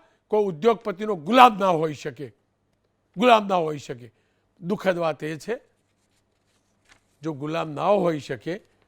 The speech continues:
તો આવું પાણી આવે છે કેમ? કેમ કોઈ નથી સમજતો આ દર્દ મારા ખેડૂતનું?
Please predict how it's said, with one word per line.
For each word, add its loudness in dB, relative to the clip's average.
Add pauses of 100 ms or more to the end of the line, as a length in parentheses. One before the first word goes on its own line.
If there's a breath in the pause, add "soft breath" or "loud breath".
(160)
તો -10
આવું -10
પાણી -6
આવે -8
છે -8
કેમ? -6 (1080)
કેમ 10
કોઈ 6
નથી 0
સમજતો -4
આ 2
દર્દ -4
મારા -6
ખેડૂતનું? -12